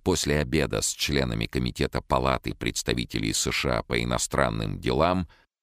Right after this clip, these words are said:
он произнёс молитву перед открытием послеобеденного заседания Сената. Отец наш Небесный, слава Тебе за великую милость, дарованную Америке,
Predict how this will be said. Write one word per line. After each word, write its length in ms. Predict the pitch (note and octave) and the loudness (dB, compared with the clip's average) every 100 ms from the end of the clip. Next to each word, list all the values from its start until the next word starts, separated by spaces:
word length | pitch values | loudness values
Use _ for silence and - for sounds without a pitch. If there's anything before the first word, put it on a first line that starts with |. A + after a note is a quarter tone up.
| _ | _
он 240 | G2 G#2 G2+ | 2 2 2
произнёс 680 | E2 E2+ C#2 A#1 D2+ C#2+ D#2+ | 2 2 2 2 2 2 2
молитву 680 | D2+ C#2 A#1+ - A1 G1+ - | 2 2 0 -2 -2 -2 0
перед 280 | C#2+ B1 B1 | 0 2 0
открытием 640 | - - D2+ D2 E2+ E2+ | -2 0 0 2 2 2
послеобеденного 1080 | C#2 B1 - A#1 G1+ C#2+ C2 C#2+ C#2 C2+ C2+ | 2 -2 2 0 2 0 2 2 4 4 2
заседания 840 | - C2+ - A1+ A#1+ A#1 A#1 A1+ | 0 0 -2 0 0 2 0 0
Сената. 720 | G#1 - C2 B1 G1+ - G1+ - _ _ _ _ _ _ _ _ _ _ _ _ _ _ | 0 0 2 2 -2 -2 -4 -6 _ _ _ _ _ _ _ _ _ _ _ _ _ _
Отец 480 | - G2 G#2 G#2+ - | -4 -2 0 0 2
наш 260 | F#2+ E2+ - | 2 2 2
Небесный, 640 | D#2+ C2+ A#1+ - B1 G1+ _ _ _ _ _ | 0 0 -2 0 -4 -6 _ _ _ _ _
слава 500 | - - E2+ D#2 B1 | -4 0 2 2 0
Тебе 260 | - G#1+ A#1+ | -4 -2 -2
за 140 | G#1+ | 0
великую 500 | A#1 A#1+ B1 C2+ C2 | -2 -2 -2 -2 0
милость, 680 | C2 C#2 C#2+ D#2+ - - - - | 2 2 2 0 -2 -10 -20 -14
дарованную 880 | - C2 A#1 G#1 A#1+ B1 B1 A#1+ | -4 -2 -2 -2 -2 -2 0 0
Америке, 720 | A#1+ B1+ B1 G#1+ G1+ - G1+ | 0 0 0 -2 -6 -8 -8